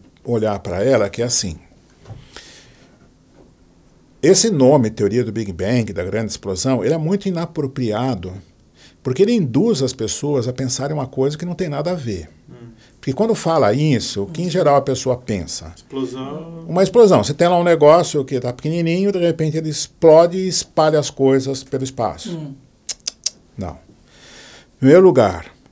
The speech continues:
Speaker 1: não existe espaço e não existe tempo.
Speaker 2: Uhum.
Speaker 1: Agora presta atenção. A teoria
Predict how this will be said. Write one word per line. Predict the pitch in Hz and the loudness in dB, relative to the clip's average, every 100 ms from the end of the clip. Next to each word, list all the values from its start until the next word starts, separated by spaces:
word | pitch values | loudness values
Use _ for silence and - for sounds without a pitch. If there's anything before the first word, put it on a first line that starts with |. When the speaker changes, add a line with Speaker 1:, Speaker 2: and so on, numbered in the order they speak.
| _ _ _ _ _ | _ _ _ _ _
Speaker 1:
não | 147 196 226 | 2 2 4
existe | 190 - - 170 233 - - 135 | 2 2 0 2 2 0 -4 -6
espaço | 127 - - 104 104 104 - 160 151 _ _ _ _ - | -6 -6 -6 -6 -6 -8 -10 -12 -14 _ _ _ _ -4
e | 143 | -2
não | 147 185 | 0 0
existe | 139 117 160 185 | 0 0 -2 -6
tempo. | - - 127 98 85 - - _ _ _ _ _ _ | -12 -2 0 0 -6 -18 -20 _ _ _ _ _ _
Speaker 2:
Uhum. | 101 95 - - - - | -20 -20 -20 -20 -20 -10
Speaker 1:
Agora | 110 131 | 0 2
presta | 139 180 - | 4 2 2
atenção. | 214 - 127 85 80 _ _ _ _ _ _ | 0 0 -2 -4 -10 _ _ _ _ _ _
A | - - - - | -10 -10 -12 2
teoria | 240 277 269 180 117 196 190 101 85 | 4 6 8 8 6 4 4 2 -2